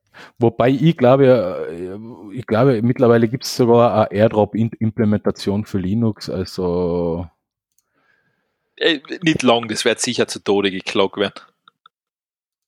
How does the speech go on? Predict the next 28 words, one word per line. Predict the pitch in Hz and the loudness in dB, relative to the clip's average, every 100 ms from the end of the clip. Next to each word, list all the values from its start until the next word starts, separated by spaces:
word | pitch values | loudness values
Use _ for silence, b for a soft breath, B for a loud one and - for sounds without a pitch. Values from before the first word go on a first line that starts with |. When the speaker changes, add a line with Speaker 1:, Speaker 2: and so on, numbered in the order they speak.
| _ _ _ | _ _ _
Speaker 1:
Naja, | 127 120 117 120 | 0 4 6 4
es | - | 0
ist | 110 - | -4 0
ja | 117 110 110 107 | 4 4 4 2
ein | |
Reverse | 104 101 101 101 - | 0 2 2 2 -2
Engineering-Dings. | 101 - 98 95 98 98 87 - _ _ - 95 95 - - _ _ _ _ _ _ _ _ _ _ | -8 -6 -4 -4 -4 -6 -10 -16 _ _ -10 -8 -6 -10 -14 _ _ _ _ _ _ _ _ _ _
Speaker 2:
Ja, | - 131 | 0 4
ja, | 127 | 4
das | 113 113 | 2 -2
wurscht, | 117 107 - | 0 0 0
das | 101 | -6
musst, | 110 104 - | -4 -2 -4
musst | 107 98 | -6 -6
sofort | 104 - 107 | -4 0 -2
beenden, | - 98 98 175 | 0 -4 -4 -6
das, | 95 - 90 - | -6 -6 -8 -8
das | 175 - | -10 -6
Zeug. | - 95 - B B B B _ _ _ _ _ _ _ _ _ _ _ _ _ _ _ _ _ _ _ _ _ _ _ _ _ _ _ _ _ _ _ _ _ _ _ _ _ _ _ _ _ _ - | -2 -2 -2 B B B B _ _ _ _ _ _ _ _ _ _ _ _ _ _ _ _ _ _ _ _ _ _ _ _ _ _ _ _ _ _ _ _ _ _ _ _ _ _ _ _ _ _ -6
Das | 110 - | -4 -2
kann | - 117 | -2 0
ja | 110 | -2
nicht | 104 - | -2 -2
sein, | 104 110 | -2 -2
dass | 110 - | -4 -6
das | 104 92 | -4 0
einfach | 95 110 180 | 0 0 -6
funktioniert. | - 104 - 92 95 107 | -12 -10 -8 -8 -6 -6